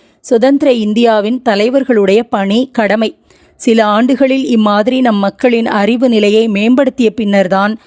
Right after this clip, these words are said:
இப்போது வகுக்கப்படுவது போன்ற சர்வஜன ஓட்டெடுப்பு முறையை பற்றி சிந்தனை செய்யலாம் என்றே தோன்றுகிறது. ஆனால் ஒரே பிடிவாதமாக இருப்பவர்களிடம் இதையெல்லாம் சொல்லி எப்படி எடுபடச் செய்வது என்று புரியவில்லை.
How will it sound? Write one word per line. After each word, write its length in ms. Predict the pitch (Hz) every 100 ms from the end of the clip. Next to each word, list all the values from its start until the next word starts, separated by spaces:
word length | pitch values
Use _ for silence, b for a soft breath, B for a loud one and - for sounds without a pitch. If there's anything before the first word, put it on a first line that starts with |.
| b b b
இப்போது 380 | 294 359 339 302
வகுக்கப்படுவது 800 | 254 233 285 302 262 233 226 214
போன்ற 420 | 214 208 214 285
சர்வஜன 680 | 285 254 262 262 226 226 220
ஓட்டெடுப்பு 560 | 202 233 240 208 202 196
முறையை 380 | 190 196 196 185
பற்றி 380 | 185 190 - 302
சிந்தனை 440 | 277 240 240 233
செய்யலாம் 540 | - 202 196 196 208 214
என்றே 340 | 208 196 190 254
தோன்றுகிறது. 640 | 233 233 254 233 214 208 - b b b b b
ஆனால் 420 | 277 294 311 311
ஒரே 260 | 277 269 285
பிடிவாதமாக 760 | 285 247 240 240 233 214 214 247
இருப்பவர்களிடம் 800 | 214 214 220 208 208 190 208 262
இதையெல்லாம் 560 | 233 214 202 196 208 233
சொல்லி 300 | 214 208 233
எப்படி 340 | 214 262 240
எடுபடச் 480 | 233 226 233 240 226
செய்வது 340 | 220 220 214 254
என்று 240 | 220 214 -
புரியவில்லை. 580 | 262 254 254 226 226